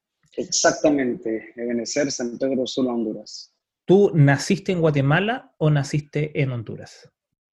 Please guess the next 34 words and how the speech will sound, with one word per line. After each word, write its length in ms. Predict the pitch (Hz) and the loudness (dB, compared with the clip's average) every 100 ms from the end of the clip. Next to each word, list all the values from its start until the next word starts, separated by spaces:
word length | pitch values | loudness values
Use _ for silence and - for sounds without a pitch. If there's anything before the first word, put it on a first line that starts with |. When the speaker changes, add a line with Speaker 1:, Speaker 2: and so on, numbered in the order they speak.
| _ _ _ | _ _ _
Speaker 1:
Fíjate 400 | - 147 - 165 | 0 2 2 0
que 340 | - 170 202 156 | 0 2 2 4
yo, 440 | 139 156 180 180 - | 6 6 4 0 0
eh, 240 | 135 127 117 | 2 4 2
nací 420 | 120 123 - 160 | 0 -2 2 2
en 80 | 190 | 4
Guatemala 500 | 170 165 175 202 202 | 4 4 4 4 6
y 120 | 151 | 6
vine 220 | 151 156 | 6 2
a 60 | - | 0
cumplir 360 | 143 143 151 | -2 0 0
siete 420 | - 160 170 160 | 2 2 4 6
años 560 | 156 160 156 156 - - _ - 123 - _ _ | 4 4 2 2 0 -8 _ -8 -8 -8 _ _
aquí 280 | _ 139 135 | _ -2 -2
a, 180 | 123 117 127 | -2 -10 -18
aquí 260 | 117 - | -10 -4
a 60 | 135 | 0
Honduras. 380 | 135 127 113 - | 2 2 0 -4
Entonces, 640 | 110 139 139 123 - - - | -4 -2 0 -2 -2 -6 0
casi 240 | 143 143 | 0 2
que 120 | 139 | 0
toda 180 | 139 143 | 2 2
mi 140 | 139 | 4
vida 220 | 139 160 143 | 6 6 4
aquí. 280 | - 123 | 0 -6
Tenemos 360 | - 135 139 135 | -6 -4 -2 0
veintiséis 560 | 135 127 127 - 135 143 | -2 -2 -4 -2 -2 0
años 200 | 139 123 | -2 -2
de, 160 | 120 113 | -6 -8
de 100 | 117 | -12
estar 220 | - - | -8 -6
aquí 200 | 117 - | -6 -10
en 100 | 120 | -10
Honduras. 580 | 120 113 110 - - | -8 -8 -10 -14 -20